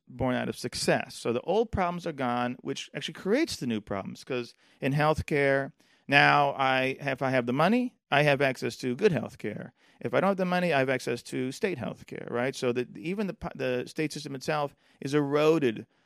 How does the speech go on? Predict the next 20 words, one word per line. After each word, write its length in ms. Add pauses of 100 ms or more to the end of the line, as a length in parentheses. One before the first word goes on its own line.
(160)
through 180
inequality, 1000
uh, 140
access 600
and 200
the, 160
the 120
way 200
in 60
which 220
people 240
use 200
resources 580
to, 300 (100)
um, 340
to 100
consume 760 (100)
social 300
policy 460
goods. 540